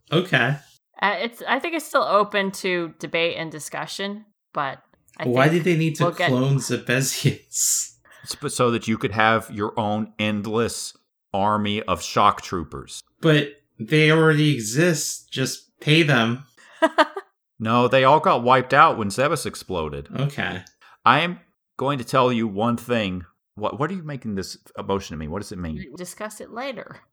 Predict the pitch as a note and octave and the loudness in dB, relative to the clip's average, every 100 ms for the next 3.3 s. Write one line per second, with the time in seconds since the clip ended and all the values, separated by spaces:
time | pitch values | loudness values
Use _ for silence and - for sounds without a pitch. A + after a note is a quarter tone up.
0 | - C3+ E3+ C#3+ - - F#2 A2 F#2 - | -4 -4 -4 -6 -10 -12 -10 -6 -8 -10
1 | _ - D3+ - B2+ C3 C3 B2+ - C#3+ | _ -4 -2 -2 0 0 -2 -4 0 0
2 | C#3+ D3 C#3+ C#3 C3 C3 - - C3 C3+ | 2 2 4 2 0 -2 -4 -4 -2 -2
3 | A2+ A2 | -4 -6